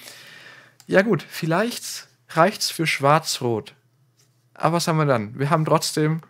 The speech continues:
zehn Prozent unserer Bankeinlagen wird eingefroren. Ein Prozent Vermögensteuer.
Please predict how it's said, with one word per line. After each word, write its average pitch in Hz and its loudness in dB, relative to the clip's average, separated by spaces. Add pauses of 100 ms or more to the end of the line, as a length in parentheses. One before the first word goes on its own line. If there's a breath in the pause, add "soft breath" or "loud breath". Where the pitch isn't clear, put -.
(240 soft breath)
zehn 175 0
Prozent 151 0
unserer 135 -6
Bankeinlagen 127 2
wird 120 -4
eingefroren. 101 -6 (680 soft breath)
Ein 165 0
Prozent 156 -2
Vermögensteuer. 110 0